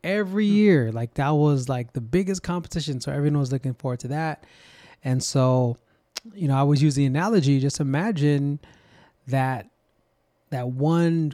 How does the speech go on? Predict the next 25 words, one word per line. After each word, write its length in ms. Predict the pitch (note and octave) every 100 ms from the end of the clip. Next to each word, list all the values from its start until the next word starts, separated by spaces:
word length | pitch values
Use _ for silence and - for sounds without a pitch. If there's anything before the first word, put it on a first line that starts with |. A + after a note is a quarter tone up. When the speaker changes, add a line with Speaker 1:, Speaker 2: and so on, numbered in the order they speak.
| -
Speaker 1:
competition, 720 | A#2+ D3+ D3+ - D3 - A#2+
that 180 | A#2 A#2+
one 480 | A#2+ D3 D#3+ D#3 C3+
weekend, 520 | D#3 D3+ D3 C3+ A#2+
that 120 | A#2+ A#2+
one 280 | D3 D3+
week 220 | C#3+ D3 D3+
of 120 | B2+
the 100 | C3+
year 220 | C3+ C#3
for 140 | -
whatever 380 | B2+ B2+ C#3 C3+
your 220 | C3+ C3
hobby 440 | - C#3 C#3 C3+ C3
or 60 |
activity 540 | A#2 - B3+ G#3+ D#3+ C#3
is, 140 | B2
and 140 | B2 B2
just 240 | B2+ - _ _ _ _ -
imagining 600 | C3+ C#3 C#3 C#3+ C3+ C3
that 200 | C3+ B2+
to 100 | C3+
be 120 | B2
your 200 | A#2+ A2+
faith. 360 | - B2+ A2